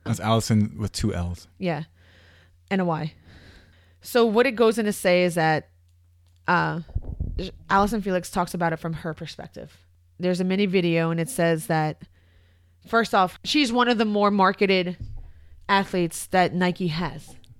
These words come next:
Speaker 1: For that sport. Or
Speaker 2: In general.
Speaker 1: in general?
Speaker 2: Yeah.
Speaker 1: Okay.
Speaker 2: She's a six-time Olympic gold medalist, eleven-time world champ.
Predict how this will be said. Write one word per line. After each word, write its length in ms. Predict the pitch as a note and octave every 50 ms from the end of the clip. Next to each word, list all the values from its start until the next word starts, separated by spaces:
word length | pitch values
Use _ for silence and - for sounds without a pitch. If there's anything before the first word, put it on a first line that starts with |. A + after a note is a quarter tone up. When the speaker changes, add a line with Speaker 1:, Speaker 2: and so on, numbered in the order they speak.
| - - -
Speaker 1:
For 140 | - B2 A2
that 140 | G#2 F#2 -
sport. 260 | - - E2 C#2+ - _ _ _ _ _ _ _ _ _ _ _ _ _ -
Or 160 | - G#3+ G#3 -
Speaker 2:
In 220 | - F#4 B4+ E4
general. 380 | F#3 A#3+ A#3 E4 G#4 D#4+ E3 -
Speaker 1:
in 80 | G#3+ G#3+
general? 280 | G3 F#3+ C3+ F#3 A3+ - _ _
Speaker 2:
Yeah. 260 | - A#3+ D4 B3+ C#3+ D3 - - - -
Speaker 1:
Okay. 160 | - C#3 E3 - _ _ _ _ - - - - - - - -
Speaker 2:
She's 220 | - - C4+ A3+
a 60 | A#3+
six-time 520 | - - E4+ F4+ - - - C#4+ D4 C#4 C4
Olympic 440 | A#3+ A#3 A#3 - A#3+ G3+ - -
gold 180 | - - G#3+ G#3
medalist, 560 | G3+ G3 F#3 F3 F3+ F3 E3+ E3+ E3 - - - _ _ - - - - - -
eleven-time 500 | - G3 G#3 G3+ G3+ G3+ - G3+ G3 F#3+
world 220 | F3+ F3+ F3 E3+ E3
champ. 360 | - - F3 C#3+ B2+ - -